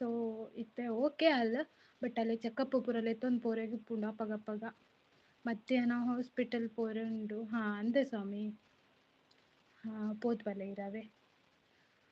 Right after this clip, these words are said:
ಎಂಕ್ಲ ಅಂಚನೆ ಖಾಲಿ ಹಾಸ್ಪಿಟಲ್ದ ಬಾಕಿಲ್ ನಲ್ಪುನನೆ ಆಂಡ್ ಮಾರೆ.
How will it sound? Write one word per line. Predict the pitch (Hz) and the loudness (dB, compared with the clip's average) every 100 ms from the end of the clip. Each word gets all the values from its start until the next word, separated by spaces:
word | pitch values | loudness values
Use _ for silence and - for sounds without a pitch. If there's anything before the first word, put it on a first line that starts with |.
| _ _ _ - _ - - | _ _ _ -20 _ -20 -8
ಎಂಕ್ಲ | 269 233 240 277 294 | -2 2 4 6 6
ಅಂಚನೆ | 294 285 311 277 | 8 8 6 6
ಖಾಲಿ | - 240 240 254 | 4 6 6 6
ಹಾಸ್ಪಿಟಲ್ದ | 262 240 240 - 269 269 233 240 226 - _ _ - | 6 4 2 2 4 4 2 0 -2 -12 _ _ 0
ಬಾಕಿಲ್ | 233 240 247 262 254 | 2 4 4 4 6
ನಲ್ಪುನನೆ | 233 247 - 285 262 240 | 4 2 4 8 8 6
ಆಂಡ್ | 233 214 | 4 0
ಮಾರೆ. | 202 196 - | 0 -4 -10